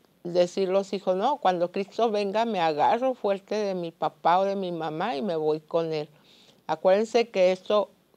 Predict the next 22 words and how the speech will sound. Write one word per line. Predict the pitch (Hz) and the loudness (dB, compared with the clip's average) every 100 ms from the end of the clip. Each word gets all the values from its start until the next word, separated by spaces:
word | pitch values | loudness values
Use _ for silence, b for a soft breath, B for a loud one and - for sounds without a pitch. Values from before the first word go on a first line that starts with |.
| _ _ _ _ | _ _ _ _
corruptible | - 240 262 - - 190 180 208 269 _ _ - | 0 2 0 -6 -6 -4 -2 -4 -6 _ _ -2
va | 170 | 0
a | |
ser | - 170 | 2 0
incorruptible. | 175 175 165 165 180 _ 226 220 170 | 0 -2 -4 -4 -10 _ -4 -2 -2
Entonces, | 156 165 175 | -2 -2 -2
aunque | 190 190 190 | 0 -2 -2
te | 180 170 | -2 0
agarres, | 165 165 190 233 254 | 2 2 2 -2 -2
ahí | 165 156 | -2 -2
se | - | 0
va | 165 160 | 0 0
a | |
quedar | - 170 165 175 208 B B B | -2 -2 2 0 -2 B B B
esa | 156 - 160 | -10 -6 -6
materia, | 156 156 - 160 160 196 | -6 -8 -2 0 0 -4
se | 220 160 | -4 -4
va | 143 | -4
a | 147 | -4
quedar | 151 143 139 | -2 -2 -2
la | 147 | -6
ropa, | 139 147 156 160 226 | -4 -6 -6 -4 -4